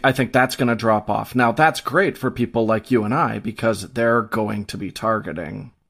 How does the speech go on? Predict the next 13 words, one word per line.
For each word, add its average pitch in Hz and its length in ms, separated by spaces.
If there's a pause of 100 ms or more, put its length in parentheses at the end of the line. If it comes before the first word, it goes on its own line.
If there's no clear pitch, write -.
(420)
people 110 300
who 113 80
are 113 100
making 110 340
a 110 60
living 104 400
or 87 200
are 98 40
very 101 480
into 107 400
cameras 107 640
and - 160
things, 62 340